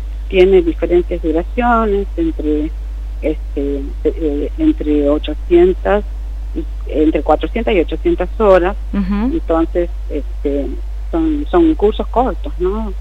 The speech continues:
Speaker 1: Eh, tenemos más cortos, incluso algunos, dependiendo de las temáticas, pero, este, eso nos va a llevar alrededor de entre cuatro meses y, y seis, ocho meses.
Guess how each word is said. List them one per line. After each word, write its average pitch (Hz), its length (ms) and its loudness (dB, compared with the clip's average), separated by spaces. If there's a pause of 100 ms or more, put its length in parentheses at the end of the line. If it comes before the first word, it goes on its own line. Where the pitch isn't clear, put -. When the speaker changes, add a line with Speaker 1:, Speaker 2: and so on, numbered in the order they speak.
(760)
Speaker 1:
Eh, 147 320 -2 (600)
tenemos 170 340 2
más 165 220 0
cortos, 170 400 2
incluso 160 400 -2
algunos, 170 380 0
dependiendo 151 480 -2
de 147 120 -4
las 143 160 -4 (480)
temáticas, 165 580 0 (140)
pero, 170 300 -2 (600)
este, - 400 -6 (640)
eso - 220 -2
nos 151 200 2
va 151 40 2
a - 100 -2
llevar 147 320 2
alrededor 147 720 0 (540)
de 156 120 2
entre 143 440 -2
cuatro 151 400 -2
meses 156 320 2 (160)
y, 151 480 -4
y - 680 -6 (100)
seis, 143 360 6
ocho 135 200 -6
meses. 117 220 -4